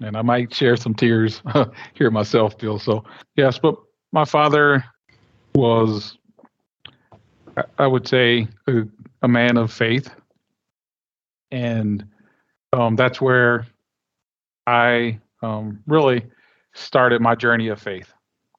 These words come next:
Um, he was a minister, um, and I remember he was preaching a sermon one day at church, and I was, like, six years old. I was, like, five or six.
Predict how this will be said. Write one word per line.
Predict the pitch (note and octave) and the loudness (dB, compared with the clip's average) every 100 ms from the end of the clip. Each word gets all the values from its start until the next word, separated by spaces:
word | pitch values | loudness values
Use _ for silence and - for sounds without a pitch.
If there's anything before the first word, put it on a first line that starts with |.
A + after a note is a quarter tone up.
| _ | _
Um, | G#2+ G2+ | -10 -8
he | G#2+ | -8
was | G#2+ G#2 - _ - - _ _ _ C3 | -8 -10 -12 _ -20 -20 _ _ _ 0
a | |
minister, | B2 A#2+ A#2 C#3+ B2 A#2 - _ _ _ _ - | 2 2 0 0 0 -2 -10 _ _ _ _ -6
um, | A2 G#2 G2+ G#2 - _ _ _ _ _ _ _ _ - | -6 -6 -12 -14 -18 _ _ _ _ _ _ _ _ -6
and | A2 G#2+ G#2+ G2 A2 - | -4 -2 -4 -8 -8 -2
I | C3 | 0
remember | B2 B2 B2 A#2+ A#2 A2 - _ _ | 2 2 2 2 0 0 -8 _ _
he | B2 | -4
was | A2+ - - - _ _ - | -2 -4 -12 -20 _ _ -4
preaching | D#3+ D#3+ C3+ | -2 0 -2
a | |
sermon | - A#2 G#2+ G#2 _ _ _ _ - _ _ _ _ _ _ | 0 -2 -4 -8 _ _ _ _ -20 _ _ _ _ _ _
one | B2+ A2+ | -4 0
day | A2+ A2+ | 2 2
at | G#2 | -2
church, | A#2 A2 - | -6 -6 -6
and | A2 | -6
I | |
was, | A2+ G#2 | -4 -6
like, | G#2+ G#2+ | -8 -10
six | - A2+ G#2+ | -10 -10 -10
years | A2 G#2 G#2+ | -8 -8 -6
old. | G2 G2+ | -6 -8
I | |
was, | G2 | -8
like, | G#2+ - | -8 -8
five | - - G#2 F2+ | -10 -2 0 -2
or | |
six. | F2+ - - - | -8 -12 -14 -20